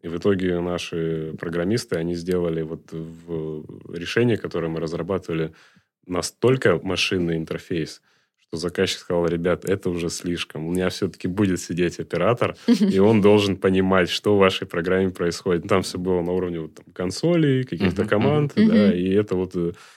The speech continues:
Speaker 1: заказчик сказал: "Ребят, я, конечно, хотел малолюдность, но все равно какие-то, <laughs> в какие-то моменты люди должны понимать. Нам пришлось переделывать техническое решение, делать все вот максимально user-friendly".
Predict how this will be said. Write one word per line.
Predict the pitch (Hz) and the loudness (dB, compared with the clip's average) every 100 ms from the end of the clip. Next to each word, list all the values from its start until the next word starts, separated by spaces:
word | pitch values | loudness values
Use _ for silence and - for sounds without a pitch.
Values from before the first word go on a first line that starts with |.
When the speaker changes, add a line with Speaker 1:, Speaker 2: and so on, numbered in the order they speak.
| _ _ | _ _
Speaker 1:
заказчик | 92 90 92 - | -4 0 0 0
сказал: | - 90 | -2 0
"Ребят, | 92 90 87 78 | 0 0 0 -2
я, | 87 | -6
конечно, | 85 87 - | -6 -4 -4
хотел | 90 120 | 0 2
малолюдность, | 101 90 90 92 80 78 - - | 4 2 2 0 -4 -8 -12 -8
но | 95 90 | -4 -4
все | 90 - | -4 2
равно | 98 113 117 | 6 8 8
какие-то, | 113 95 107 - | 6 2 0 0
<laughs> | - 107 - - 131 - | 0 0 -2 -6 -6 -2
в | - | 4
какие-то | 113 - 156 110 | 4 6 4 6
моменты | 98 104 123 104 | 6 6 6 6
люди | 101 104 92 | 4 2 2
должны | 92 92 92 92 | 2 2 2 -2
понимать. | - 82 85 85 - | -2 -4 -2 -4 -2
Нам | 107 104 | -2 -4
пришлось | - 95 | -4 -6
переделывать | - 90 87 90 82 76 - | -2 -2 0 2 0 -4 -10
техническое | - 82 - 87 | -10 -10 -8 -6
решение, | 95 - 151 135 98 | -4 0 2 2 0
делать | 92 85 78 | 0 -2 -2
все | - | -6
вот | 80 78 | -6 -6
максимально | 82 - 95 90 87 | -8 -4 -2 -2 -2
user-friendly". | 87 87 85 - 110 123 92 | -6 -6 -6 -6 -4 -4 -8